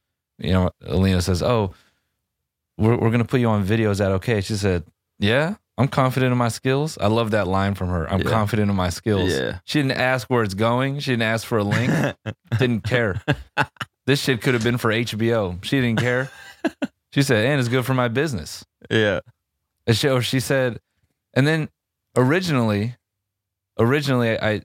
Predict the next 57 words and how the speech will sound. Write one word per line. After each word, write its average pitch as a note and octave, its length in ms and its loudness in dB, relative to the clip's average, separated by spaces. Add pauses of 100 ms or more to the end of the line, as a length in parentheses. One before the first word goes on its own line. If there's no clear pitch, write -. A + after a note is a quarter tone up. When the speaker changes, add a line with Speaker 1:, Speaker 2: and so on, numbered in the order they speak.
Speaker 1:
I G#2+ 100 0
wanted A2 240 0
to G2+ 60 -2
do G#2 120 0
it F#2+ 80 -2
in F2+ 80 -6
person. G#2 440 -2
And F2+ 80 -4
she A2 140 -2
said, F#2+ 240 0
"Ah, G#2 380 0 (200)
covid, G2 440 0
I'm, F#2+ 160 -2
I'm F#2+ 120 -4
not F#2 180 -2
comfortable." F#2 480 0
She G#2+ 120 -2
said, G#2+ 140 2
"But A2+ 60 0
that's C#3+ 180 -2
a D#3 60 -4
cute D3 220 -2
idea." C#3 440 -2 (340)
<laughs> - 60 -18 (1000)
Like, B2 140 4
just - 240 0 (420)
filming A#2+ 300 4
a G#2+ 60 2
tarot G#2+ 320 0
card A#2+ 240 0
video. A#2 240 0
I A2+ 40 2
was, A#2+ 180 -2 (520)
I C#3+ 60 2
was E3+ 120 2
a - 40 0
little E3+ 140 2
bit C3+ 60 2
offended. D3 340 0
I A2+ 60 0
was A2 100 0
like, G#2 140 -4
"Oh, - 60 -6
it's, C#3+ 180 -12 (160)
Speaker 2:
It's A#2+ 160 0
a C#3+ 60 -2
little B2+ 80 2
bit F#2 120 -2
condescending. F2+ 580 -2 (140)
Speaker 1:
that's F#4+ 140 -4
a - 40 -20
cute G#4 220 0
little G#4 200 0
Speaker 2:
Oh, F#4+ 120 0 (100)
Speaker 1:
idea." A4+ 120 0
Speaker 2:
cute E4+ 160 -2
little, D#4+ 300 -4